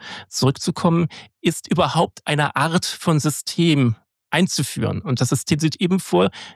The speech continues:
ja, es darf Sexualkundeunterricht geben. Der ist ab dem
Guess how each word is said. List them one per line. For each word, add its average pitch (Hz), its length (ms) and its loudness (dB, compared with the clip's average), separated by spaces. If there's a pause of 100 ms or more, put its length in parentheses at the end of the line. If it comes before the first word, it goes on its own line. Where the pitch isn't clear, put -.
ja, 131 380 2 (300)
es - 240 -8
darf 127 400 2
Sexualkundeunterricht 139 1300 0
geben. 123 400 2 (540)
Der 117 140 2
ist - 480 -4
ab - 160 -2 (140)
dem 123 400 4